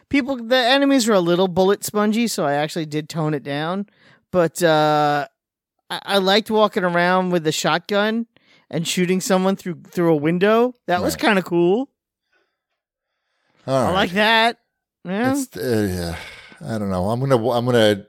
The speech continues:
Speaker 2: just like Ships, I think I'll check back in in February when Ship checks back in. We'll see where the P C version's at by then.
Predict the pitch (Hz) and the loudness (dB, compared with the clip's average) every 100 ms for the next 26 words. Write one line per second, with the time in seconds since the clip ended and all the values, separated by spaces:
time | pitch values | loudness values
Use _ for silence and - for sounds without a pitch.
0 | _ 127 147 135 - 131 - 127 123 190 | _ -6 -2 -2 0 -2 -2 -6 -2 0
1 | 165 - 156 147 147 127 127 110 101 107 | 0 0 -2 0 -2 -2 -4 -6 -4 -4
2 | 101 95 85 87 85 - 104 - 110 - | -2 -2 -2 -6 -10 -8 -8 -4 -6 -2
3 | 123 117 127 131 139 _ _ _ _ _ | -2 -2 -4 -6 -10 _ _ _ _ _
4 | - 156 143 113 107 117 110 123 107 104 | -2 2 4 2 -2 -4 -4 -4 -2 -2
5 | 104 101 98 95 98 95 92 90 | -2 -2 -2 0 -2 -2 -4 -6